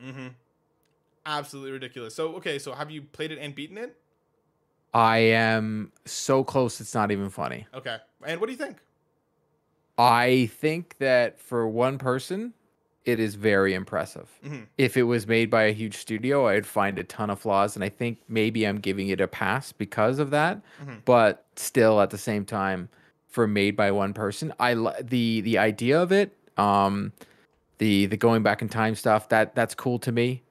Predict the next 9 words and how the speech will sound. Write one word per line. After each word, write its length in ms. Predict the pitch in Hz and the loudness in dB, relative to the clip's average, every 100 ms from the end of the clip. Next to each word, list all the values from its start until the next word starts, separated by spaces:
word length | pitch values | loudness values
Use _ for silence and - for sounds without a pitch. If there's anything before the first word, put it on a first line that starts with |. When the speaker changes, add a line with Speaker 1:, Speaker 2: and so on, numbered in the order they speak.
| _ _ 143 | _ _ -14
Speaker 1:
Mm-hmm. 200 | 139 110 | -8 0
Speaker 2:
Um, 680 | 98 92 92 90 95 82 - _ _ _ _ _ _ _ | 4 6 6 4 0 -6 -12 _ _ _ _ _ _ _
I, 240 | 131 131 123 | 0 2 2
I 120 | 131 | 0
did 200 | 139 160 | 0 0
find, 360 | - 165 135 117 | 2 2 0 -2
you 120 | 131 | 0
know 120 | 175 | 0
the, 100 | 226 | -2